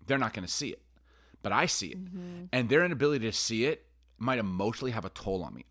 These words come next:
Speaker 1: Ultimately, I don't think it'll kill my dream. And if it does kill your dream, you probably weren't committed to the dream.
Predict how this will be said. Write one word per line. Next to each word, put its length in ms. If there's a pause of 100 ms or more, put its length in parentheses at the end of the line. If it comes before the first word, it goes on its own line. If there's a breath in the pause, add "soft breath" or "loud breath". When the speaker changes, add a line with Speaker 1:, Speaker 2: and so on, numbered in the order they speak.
Speaker 1:
Ultimately, 480
I 60
don't 160
think 160
it'll 120
kill 180
my 140
dream. 380 (920 soft breath)
And 120
if 80
it 100
does 200
kill 180
your 120
dream, 360 (560)
you 100
probably 260
weren't 180
committed 340
to 80
the 80
dream. 220